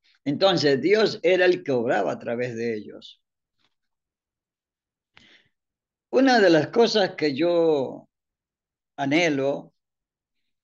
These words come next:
y siento nostalgia dentro de la iglesia es que se ha perdido el apostolado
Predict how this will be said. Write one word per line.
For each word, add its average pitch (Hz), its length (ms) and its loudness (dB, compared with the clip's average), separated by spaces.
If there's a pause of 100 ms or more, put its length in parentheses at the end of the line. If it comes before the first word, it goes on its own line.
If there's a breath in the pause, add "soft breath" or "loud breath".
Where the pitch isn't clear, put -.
(400)
y 147 540 -4
siento 156 600 -4
nostalgia 139 1040 -6
dentro 143 460 -8
de 147 120 -6
la 147 140 -4
iglesia 151 760 -10 (880 soft breath)
es 165 180 -2
que 185 160 -2
se 180 180 -2
ha 185 120 -2
perdido 180 920 -2 (1040)
el 180 180 0
apostolado 151 1160 -4